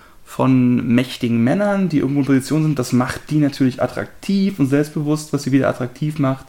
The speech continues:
Und, äh, dass sie dann halt eben die Rolle oder die Position bekommt, ist dann eher ein Zufall oder sowas in der Richtung. Das ist dann auch wieder schwer, weil dann ist es halt so, dass du dann plötzlich jetzt umdrehst und sagst, „Die Frau ist schuld, die findet das geil, die schläft sie auch noch hoch.“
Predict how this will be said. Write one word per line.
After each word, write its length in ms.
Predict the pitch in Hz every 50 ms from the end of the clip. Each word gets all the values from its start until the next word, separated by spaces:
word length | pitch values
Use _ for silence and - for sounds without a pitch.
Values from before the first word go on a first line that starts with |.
| - - - - - - - - - - -
Und, 360 | 135 139 135 131 123 120 110 - -
äh, 100 | - 117
dass 180 | - 127 123
sie 40 | -
dann 120 | 131 135 131
halt 140 | 131 117
eben 300 | - 135 131 131 123 113
die 140 | 113 123 131
Rolle 360 | 123 - 113 135 160 160 143
oder 120 | 123 113 117
die 60 | 120
Position 480 | - - 120 113 - - - 151 165 160
bekommt, 300 | 135 - - 117 - -
ist 120 | - -
dann 80 | 123 -
eher 180 | 104 123 117
ein 140 | 117 117 113
Zufall 440 | - - 190 185 175 - 113 95 95
oder 140 | 98 104 101
sowas 260 | 104 - - - -
in 60 | -
der 100 | 107 104
Richtung. 340 | 104 104 - - 151 156 165 - - - - - - - _ _ _
Das 100 | - 127
ist 40 | -
dann 80 | - -
auch 100 | 202 208
wieder 140 | 160 120
schwer, 160 | - - 117 113
weil 80 | 113
dann 160 | 113 120 123
ist 140 | 151 156 156
es 100 | 160 -
halt 140 | 175 160 -
so, 120 | - 160
dass 160 | 151 147 147 -
du 60 | 143
dann 140 | 139 139 131
plötzlich 260 | - - - 147 143
jetzt 140 | 139 - -
umdrehst 240 | 151 147 151 147
und 80 | 147 139
sagst, 200 | 131 127 - -
„Die 40 | 127
Frau 320 | - - - 131 147 147
ist 140 | 139 - -
schuld, 520 | - - 160 156 156 175 180 175 175 -
die 80 | - 131
findet 240 | - - 143 123 113
das 120 | 117 -
geil, 280 | - 127 147 165 170 160
die 80 | 139
schläft 380 | 123 - - 143 147 151 151 -
sie 100 | - -
auch 60 | -
noch 260 | - - 117 - -
hoch.“ 320 | - 170 185 190 190 -